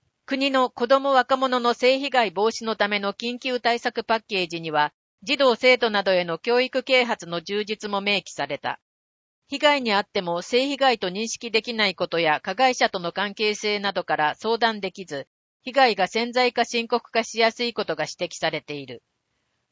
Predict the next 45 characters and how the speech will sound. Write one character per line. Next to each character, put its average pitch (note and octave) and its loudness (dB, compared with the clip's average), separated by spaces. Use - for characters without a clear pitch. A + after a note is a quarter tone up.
岡 B3 2
山 D4 4
市 A3+ -8
の G3 -2
小 A3+ 2
中 B3 -2
学 B3 2
校 F#3+ 0
に F#3 -2
お F3 2
け F#3 0
る F#3 -2
性 C4 0
教 C4+ 0
育 A3 -4
に F#3+ -6
関 G3+ -2
す G#3+ -8
る F3+ -4
調 A#3+ 2
査 A3 0
の F3 -6
目 D#3 -10
的 F#3+ -6
や F3+ 2
調 G#3+ -6
査 A#3 -2
項 A3 2
目 C#3+ -10
は、 B2+ -4
ま G3+ 4
た A3+ 2
外 A#3+ 4
部 C#4 -4
講 D4 -2
師 A3 -8
の F#3+ -2
授 F#3+ -6
業 A#3 2
の F3 -4
実 F3+ -8
施 - -20
状 G#3+ 2
況 D#3 -4
は。 B2 -4